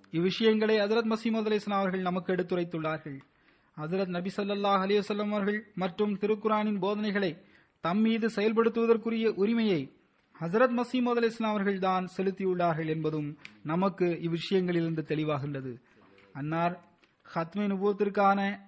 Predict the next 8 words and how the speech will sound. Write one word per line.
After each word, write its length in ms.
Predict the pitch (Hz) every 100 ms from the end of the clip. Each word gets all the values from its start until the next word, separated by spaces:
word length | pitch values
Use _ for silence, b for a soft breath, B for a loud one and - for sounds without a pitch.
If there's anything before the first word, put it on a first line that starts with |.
| -
வெறும் 260 | 175 208
வாதம் 300 | 170 175 202
மட்டும் 260 | 214 208 233
செய்யவில்லை, 580 | 226 214 208 208 180 147 - _ _ -
மாறாக 640 | 135 139 151 147 175 220 233 _ b b b b -
அன்னாருடைய 840 | 156 180 185 180 180 175 165 131 -
ஒவ்வொரு 420 | - 165 190 196 175
சொல்லும் 500 | 175 175 214 233